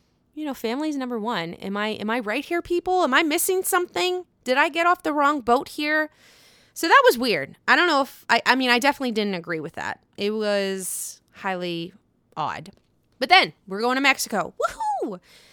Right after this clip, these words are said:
Ashley, Wendy, and Karen get there first before all the gals. And, um, Wendy was like, "Hey, yeah, I think I'll drink a little bit because I'm still getting over this surgery that I had. So I don't know."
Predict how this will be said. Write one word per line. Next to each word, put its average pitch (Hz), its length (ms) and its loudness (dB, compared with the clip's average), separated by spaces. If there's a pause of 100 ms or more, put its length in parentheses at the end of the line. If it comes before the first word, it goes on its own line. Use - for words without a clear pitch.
(500)
Ashley, 285 640 -4
Wendy, 180 560 -6
and 240 160 -6
Karen 185 320 -8
get 180 140 -10
there 269 120 -4
first 170 440 -6
before 196 480 -2
all 170 180 0
the 294 140 -2 (140)
gals. 160 760 -2 (340)
And, 196 480 -2
um, 180 560 4 (300)
Wendy 240 240 -2
was 240 180 -2
like, 202 400 2
"Hey, 294 320 -2
yeah, 226 480 2 (400)
I 262 100 6
think 359 220 0
I'll 269 100 6
drink 233 220 -2
a 185 60 0
little 196 260 2
bit 170 320 -4 (100)
because 196 300 -6
I'm 196 140 -6
still 214 200 -2
getting 185 280 -6
over 180 180 -6
this 165 140 -6
surgery 170 420 -4
that 151 160 -4
I 151 60 -4
had. 143 420 -6
So 156 400 -4
I 330 160 6
don't 175 160 -2
know." 143 280 -10